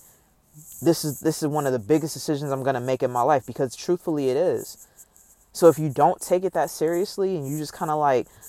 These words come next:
lollygag about it and it's just like, "Oh, you know what I'm saying? Like, oh, I guess, you know, whatever."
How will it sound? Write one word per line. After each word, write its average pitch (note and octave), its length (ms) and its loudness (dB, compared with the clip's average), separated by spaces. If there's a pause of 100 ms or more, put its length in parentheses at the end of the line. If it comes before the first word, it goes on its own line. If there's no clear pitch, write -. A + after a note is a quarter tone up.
(160)
lollygag D#3+ 680 6
about E3 320 6
it D#3+ 100 0
and D3 80 -4
it's C3 120 -4
just C#3 120 -4
like, C#3+ 180 0
"Oh, E4 260 0
you D#4+ 100 -6
know C#4+ 100 -8
what C#4+ 80 -8
I'm D4+ 60 -8
saying? D4 320 -4
Like, A#3+ 180 -2
oh, G4+ 240 2
I G#4 60 2
guess, F#4+ 260 4
you E4 140 -4
know, B3+ 200 -2
whatever." B3+ 480 4